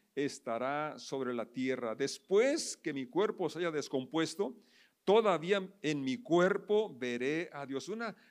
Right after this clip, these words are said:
confianza en la resurrección, una confianza en la intervención de Dios. "En cuanto a mí, a pesar de esta situación tan difícil que,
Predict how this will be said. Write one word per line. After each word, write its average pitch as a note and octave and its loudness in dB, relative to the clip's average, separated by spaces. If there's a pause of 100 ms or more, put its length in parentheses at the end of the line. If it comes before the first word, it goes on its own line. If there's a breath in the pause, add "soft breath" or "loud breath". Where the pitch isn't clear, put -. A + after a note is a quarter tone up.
(100)
confianza G3+ -2
en D3+ -8
la C#3 -4
resurrección, C3+ -8
una A#3 -6
confianza G3+ -4
en G#3 -6
la E3 -6
intervención D#3 -4
de D3+ 0
Dios. D3 -2 (260 loud breath)
"En F3 0
cuanto G3+ -2
a F#3+ 0
mí, C#4+ 0
a A#3 -2
pesar B3 -2
de C#4 0
esta C4+ -2
situación G#3 -2
tan F#3 -2
difícil F#3+ -4
que, D3+ -4